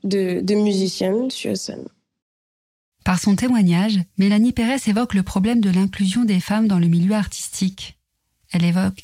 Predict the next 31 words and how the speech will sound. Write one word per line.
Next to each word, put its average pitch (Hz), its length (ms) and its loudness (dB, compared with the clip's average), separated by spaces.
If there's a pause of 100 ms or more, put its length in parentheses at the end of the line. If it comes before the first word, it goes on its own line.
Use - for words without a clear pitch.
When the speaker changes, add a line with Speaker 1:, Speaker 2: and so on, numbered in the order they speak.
Speaker 2:
également 175 580 2 (140)
le 175 160 2
regard 185 320 0
des 180 260 2
autres 214 320 -2
générations, 180 720 0 (480)
notamment 185 380 2
de 175 40 0
ses - 160 -2
parents, 175 400 2 (160)
sur 196 240 -2
une 196 120 4
vie 196 140 2
rythmée 208 300 0
par 185 160 -2
son 175 140 0
travail 180 320 0
de 170 80 2
professeur, 170 720 -2
ses - 200 -2
répétitions 170 680 -2 (400)
et 180 80 0
son 175 160 2
rôle 185 200 2
de 180 80 4
maman. 160 320 2 (960)
Comme 185 140 2
elle 175 140 2
le 170 80 2
souligne 196 400 0
elle-même, 160 520 2